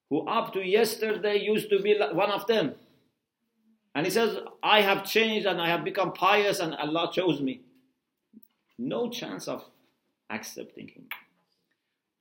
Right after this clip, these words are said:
Who was there to trust him wholeheartedly and be ready to give his life but not to give in? How people like Yasser and like Bilal and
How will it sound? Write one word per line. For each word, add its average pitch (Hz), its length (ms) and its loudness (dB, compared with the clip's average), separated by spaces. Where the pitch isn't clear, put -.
Who 277 160 -2
was 226 320 2
there 185 540 6
to 160 80 2
trust 185 520 -2
him 160 300 -2
wholeheartedly 160 1120 2
and 160 260 2
be 165 160 8
ready 214 480 4
to 165 160 6
give 302 180 6
his 226 280 2
life 208 600 6
but 196 240 4
not 202 280 0
to 175 160 4
give 180 340 0
in? 147 280 -4
How 269 320 6
people 226 420 2
like 180 460 2
Yasser 160 1040 4
and 127 180 -2
like 135 320 0
Bilal 151 680 4
and 113 240 -4